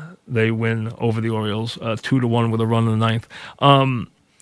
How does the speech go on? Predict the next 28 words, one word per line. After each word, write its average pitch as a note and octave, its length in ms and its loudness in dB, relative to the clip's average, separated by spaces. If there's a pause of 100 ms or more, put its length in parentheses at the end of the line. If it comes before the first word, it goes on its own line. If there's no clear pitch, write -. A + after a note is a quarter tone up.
(800)
as D#3+ 340 6
I, C#3 600 4
uh, A2+ 600 -2
started D3 380 2
yesterday, C3+ 320 4
I A2+ 60 2
said C3 160 2
I B2 60 2
was A#2+ 120 0
gonna A2+ 140 -2
do B2 100 0
every A2+ 160 2
day. A#2 240 4
I G#2+ 80 0
told B2 240 0
you A#2+ 80 0
I A#2 60 2
was A2+ 220 -2
gonna A2+ 380 -6
c-, C3 120 -10 (100)
chronicle, C#3 460 4
have A#2+ 160 2
my A#2 100 0
guys A2+ 300 0
chronicle B2 480 0
every A#2 200 0
day. A2+ 360 2
I, A2 100 -4